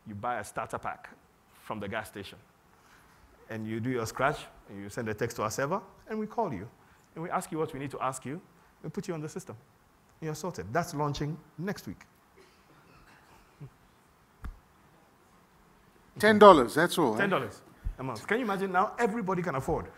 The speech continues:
Speaker 1: People who never dreamt they could afford security will have, you know, the American ambassador doesn't have that level of security. All he's got is the call-out guy. He doesn't have the radio. <laughs> He doesn't have his neighbors. By the way, inclu-, in, in the neighbors,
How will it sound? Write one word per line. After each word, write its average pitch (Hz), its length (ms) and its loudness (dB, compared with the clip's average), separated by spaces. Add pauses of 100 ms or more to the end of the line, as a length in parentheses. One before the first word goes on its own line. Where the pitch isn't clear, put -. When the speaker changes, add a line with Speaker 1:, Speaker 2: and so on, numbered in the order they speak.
(220)
Speaker 1:
People 214 240 0
who 190 120 2
never 180 240 2
dreamt 151 480 0
they 135 80 -4
could 131 100 -4
afford 156 240 0
security 143 460 -4 (420)
will 143 140 -4
have, 175 240 -2 (200)
you 196 60 -12
know, 247 100 -4
the 214 120 -2
American 233 320 -4
ambassador 131 480 -2 (240)
doesn't 180 200 0
have 143 200 -2
that 139 160 0
level 127 160 -6
of 107 100 -4
security. 110 480 -8
All 220 140 0
he's 139 180 -2
got 151 320 -2
is 120 60 -8
the 120 80 -4
call-out 123 400 -2
guy. 101 160 -6 (680)
He 175 100 -2
doesn't 202 220 2
have 160 160 0
the 123 60 -4
radio. 120 440 -6
<laughs> - 600 -8
He 196 80 4
doesn't 208 200 0
have 185 120 4
his 127 140 0
neighbors. 127 580 0 (560)
By 185 120 6
the 185 100 4
way, 202 220 6 (180)
inclu-, 185 360 -4
in, 180 200 -6
in 156 80 -4
the 151 100 -2
neighbors, 143 480 0